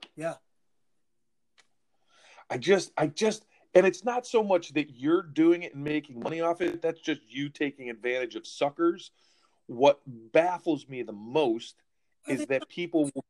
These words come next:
Speaker 2: pay fucking four hundred dollars for sneakers.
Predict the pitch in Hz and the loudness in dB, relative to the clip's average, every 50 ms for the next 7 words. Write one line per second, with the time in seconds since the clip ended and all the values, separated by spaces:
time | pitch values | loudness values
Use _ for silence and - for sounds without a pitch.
0 | _ - 185 175 165 147 139 135 135 131 _ _ _ _ _ - 170 214 214 - | _ 0 0 2 2 2 0 -2 -6 -8 _ _ _ _ _ 2 2 2 2 0
1 | 208 151 143 _ - 165 170 170 165 156 147 135 127 117 - 170 165 165 170 156 | -6 -10 -10 _ -8 -8 -8 -8 -8 -12 -20 -20 -16 _ -8 -6 -4 -4 -2 -2
2 | 139 131 127 123 - - 135 123 - - _ 208 196 185 - - 127 107 95 - | -2 -2 -4 -8 -12 -14 -14 -14 -14 -14 _ -12 -12 -10 -8 -6 -8 -8 -8 -10
3 | - - - | -16 -18 -20